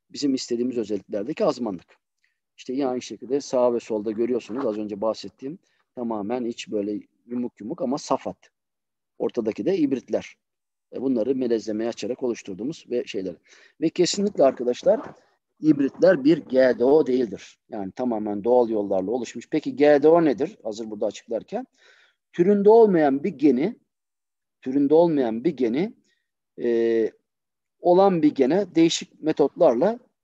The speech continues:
aktarmak. Ne, neydi dünyada? Mesela B T dediğimiz Bacillus thri-, thuringiensis dayanıklılık. E, onlarla at-, e, B T gen işte bazı, e, mesela mısır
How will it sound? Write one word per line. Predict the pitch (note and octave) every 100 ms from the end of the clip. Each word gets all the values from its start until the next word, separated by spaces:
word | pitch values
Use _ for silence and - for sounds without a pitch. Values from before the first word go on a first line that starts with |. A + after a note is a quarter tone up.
| _
aktarmak. | E3+ E3 - B2+ F2 E2 _ _ _ _ _ _ _ _ _ _ _ _
Ne, | D#3+ C#3+ A#2
neydi | D#3+ E3+ B2+ A2
dünyada? | A#2+ A#2+ A2 G#2+ F3+ F#3+
Mesela | B2 A2 B2+ E3+ C3
B | C3
T | - C3+
dediğimiz | A#2 G#2 B2 A2+
Bacillus | A2+ - A2 A2
thri-, | - A2+ A2 -
thuringiensis | - A2 A#2 A#2 - G2
dayanıklılık. | G#2+ G2 F2+ F2+ A#2+ _ _ _ _ _ _ _
E, | - G#2+
onlarla | G#2 A#2+ A#2 A#2 A2
at-, | G2+ -
e, | G#2+ G2 G2 G2
B |
T | G#2+ B2
gen | G#2+ A2+
işte | A#2+ - G#2+ F#2 - A1 - _ _ _ -
bazı, | G#2 G2+ A2 G#2 - _ _ _ _ _ -
e, | A2 G2+ G2 F#2
mesela | A2 G2+ G2
mısır | G#2 - A2+